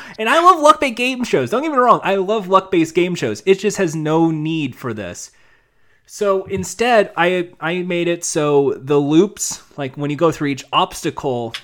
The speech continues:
it's worth the final prize at the end, and, and, but that's it. It's not like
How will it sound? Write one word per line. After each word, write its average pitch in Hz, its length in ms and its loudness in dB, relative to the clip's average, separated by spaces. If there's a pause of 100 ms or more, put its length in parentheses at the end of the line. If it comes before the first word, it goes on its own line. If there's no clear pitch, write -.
(240)
it's 156 240 -6
worth 165 380 2
the 147 80 -2
final 143 300 -2
prize 139 280 -2
at 131 140 -4
the 127 200 -12
end, 139 640 -2 (840)
and, 135 340 -4
and, 131 200 -8
but 131 160 -4
that's 147 260 0
it. 113 220 -4
It's 117 200 -10
not 143 240 -2
like 123 560 -6